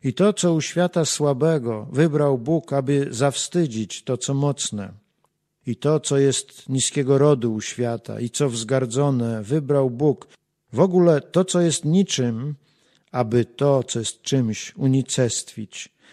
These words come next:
aby żaden człowiek nie chełpił się przed obliczem Bożym. Ale wy, dzięki Niemu,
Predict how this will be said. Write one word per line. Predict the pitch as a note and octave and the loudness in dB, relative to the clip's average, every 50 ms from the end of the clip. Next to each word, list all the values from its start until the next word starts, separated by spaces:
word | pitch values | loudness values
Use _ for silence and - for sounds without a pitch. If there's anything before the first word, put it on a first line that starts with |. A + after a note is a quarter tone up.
| _ | _
aby | - C3 B2 B2+ B2 | -6 0 2 2 2
żaden | A2 B2 D#3 E3 E3 D#3 D#3 D3 C3+ | 4 4 2 4 4 4 2 0 0
człowiek | - - C#3 C#3 C#3 C3 C3+ C3 - C3+ | 0 0 2 2 2 2 0 -2 -2 -2
nie | C3 B2 | -2 -2
chełpił | - - - B2+ B2 A2+ G#2 - - - G#2+ G2 F#2+ | -2 -2 -2 -2 0 -2 -2 -6 -10 -12 -12 -10 -10
się | - - A2+ A2 A2+ A2+ G#2+ - _ _ - | -8 -8 -6 -4 -4 -6 -6 -10 _ _ -8
przed | - C3+ B2+ A#2 | -4 -4 -2 -2
obliczem | A#2 G#2+ G#2 G#2+ A2 - - A#2 G#2+ G2+ | -2 -2 -2 -4 -4 -4 -6 -6 -6 -6
Bożym. | F#2 G#2 G#2 F#2+ E2+ F#2 F2+ F2+ - - G2+ - _ _ _ _ _ _ _ _ _ _ _ _ _ _ _ _ _ | -6 -8 -8 -8 -8 -12 -14 -14 -16 -18 -20 -20 _ _ _ _ _ _ _ _ _ _ _ _ _ _ _ _ _
Ale | - A2 A2 A2 G#2 | -6 -4 -2 -2 -2
wy, | G2 A2 B2 B2+ B2+ C3 C3 C3+ C3 C3 - _ _ - | 0 0 2 2 4 4 2 2 0 -4 -6 _ _ -12
dzięki | G#2+ - C3+ D3 C#3+ B2+ - C3+ B2+ | -2 0 2 2 2 0 -2 -4 -2
Niemu, | A#2 B2+ C#3+ C#3+ C3+ A#2+ A2+ A2 G#2+ G#2+ | -2 0 0 0 -2 -2 -2 -2 -4 -6